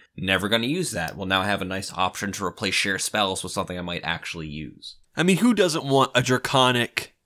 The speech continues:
Speaker 2: animal companion? I ask you. <laughs> "Oh, this goat's amazing. He breathes acid." <laughs>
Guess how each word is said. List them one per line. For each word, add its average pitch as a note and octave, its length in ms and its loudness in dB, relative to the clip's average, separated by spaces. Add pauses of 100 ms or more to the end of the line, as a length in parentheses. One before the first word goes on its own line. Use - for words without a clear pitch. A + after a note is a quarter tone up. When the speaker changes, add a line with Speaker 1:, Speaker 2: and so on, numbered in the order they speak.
Speaker 2:
animal A#2 300 2
companion? G#2 640 -10 (220)
I A#2+ 100 4
ask A2 340 0
you. - 100 -10 (260)
<laughs> - 520 -8
"Oh, D3+ 240 4
this - 200 4
goat's - 280 4
amazing. F#3+ 480 2
He E3 180 -2
breathes C3 540 0
acid." G2+ 480 0 (420)
<laughs> C#3+ 80 -2